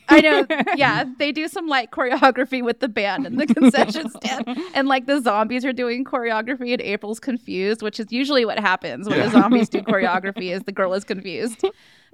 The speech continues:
Speaker 3: Well, I love that her boyfriend's doing some weird car driving motion.
Speaker 2: Yeah.
Speaker 3: And she's like, "Why is this happening?"
Speaker 2: <laughs>
Speaker 3: But so this is, okay, so just to go back a few minutes, like,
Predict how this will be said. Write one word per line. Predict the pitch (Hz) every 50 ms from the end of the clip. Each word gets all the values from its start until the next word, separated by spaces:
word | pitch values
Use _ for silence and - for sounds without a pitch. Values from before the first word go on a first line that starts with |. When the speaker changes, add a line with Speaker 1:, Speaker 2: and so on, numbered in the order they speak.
| - - -
Speaker 3:
Well, | 160 170 175
I | -
love | 160 156 156 151
that | 196 190
her | 190 220 185
boyfriend's | 131 127 120 120 117 131 139 123 107 101
doing | 104 98 101 104 101
some | - 123 104 95
weird | 95 95 92 98 95 92
car | - - 87 90
driving | 92 107 104 110 110 120 120 117
motion. | 117 123 175 427 -
Speaker 2:
Yeah. | -
Speaker 3:
And | 143 139 120 104
she's | - - 135 120
like, | 117 127 110 101
"Why | 104 101 110 123
is | - 139
this | 135 120
happening?" | 117 - 622 679 719 740 - - - - - 640 622 659 679 679 698 719 698 226 - 269 - 339
Speaker 2:
<laughs> | - - 196 254 - - - - - - -
Speaker 3:
But | 147 151 151 - 147 - _ _ _ -
so | 143 170 165 160 131
this | 120 135 151 165
is, | 214 190 175
okay, | 151 135 135 104 104
so | - - 139 123
just | 113 127 123 -
to | 175
go | 151 123
back | 110 104 104 107
a | 110
few | 117 120 104
minutes, | 98 98 95 90 82 -
like, | 98 92 90 80